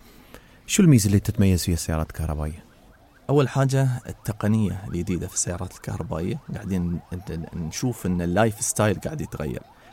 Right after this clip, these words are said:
Speaker 2: أنا دايما أشبهها مثلا ب-، نحن يوم كنا نستخدم تلفونات الأول مثلا نستخدم نوكيا للاتصال بس مثلا، قمنا نستخدم السمارت فون، شفنا إن نقلة نوعية.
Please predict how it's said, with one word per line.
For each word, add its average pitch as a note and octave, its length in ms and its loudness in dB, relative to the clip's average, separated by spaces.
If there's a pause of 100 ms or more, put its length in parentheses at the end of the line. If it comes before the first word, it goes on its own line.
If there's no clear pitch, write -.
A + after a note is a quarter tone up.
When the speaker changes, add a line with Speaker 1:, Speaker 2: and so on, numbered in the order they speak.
Speaker 2:
أنا G2+ 120 2
دايما B2+ 360 4
أشبهها G#2+ 520 0
مثلا F2+ 520 -2
ب-، E2+ 560 -2 (680)
نحن F#2+ 360 0
يوم G#2 220 2
كنا G#2+ 140 4
نستخدم G#2 760 0 (320)
تلفونات G#2+ 500 0
الأول G2+ 280 4
مثلا F#2 260 0
نستخدم A#2+ 440 0
نوكيا A#2+ 340 -2 (160)
للاتصال F#3+ 640 2
بس G2 220 0
مثلا، F#2 260 -8 (240)
قمنا F3 180 4
نستخدم F3 420 2
السمارت E3 400 2
فون، C#3+ 300 0 (340)
شفنا D#3+ 360 0
إن C3+ 180 2
نقلة D3 280 2
نوعية. A2 500 2